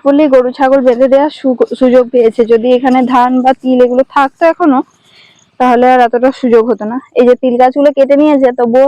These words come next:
তিল গাছের এই যে পাশ থেকে ছোট ছোট আবার তিলের গাছ বেরিয়ে গেছে, বা অনেক, উম, তিল এখানে যা-,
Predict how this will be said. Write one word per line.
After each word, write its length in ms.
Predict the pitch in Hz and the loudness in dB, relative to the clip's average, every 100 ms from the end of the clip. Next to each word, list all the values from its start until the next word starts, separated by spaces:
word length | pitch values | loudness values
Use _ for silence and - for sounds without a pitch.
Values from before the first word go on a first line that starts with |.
| 285 | -2
তিল 120 | 254 240 | -2 0
গাছের 240 | 247 277 262 | 0 0 0
এই 60 | 262 | -2
যে 60 | 262 | 0
পাশ 160 | 240 262 _ | 0 0 _
থেকে 180 | 302 339 - _ _ _ _ | -4 -2 -6 _ _ _ _
ছোট 120 | 254 254 | -4 -2
ছোট 100 | 254 254 | 2 2
আবার 120 | 247 | 0
তিলের 220 | 240 233 220 | 0 2 2
গাছ 120 | 214 226 | 2 2
বেরিয়ে 240 | 220 202 185 | 0 0 0
গেছে, 200 | 180 - 190 _ _ _ _ _ _ | -2 -6 -20 _ _ _ _ _ _
বা 140 | 233 240 240 | -2 0 0
অনেক, 180 | 240 247 - - 240 | -4 -6 -10 -10 -4
উম, 160 | 233 233 - | -2 -2 0
তিল 160 | 262 254 | 2 2
এখানে 180 | 262 262 247 | 0 0 2
যা-, 280 | 240 233 | 2 0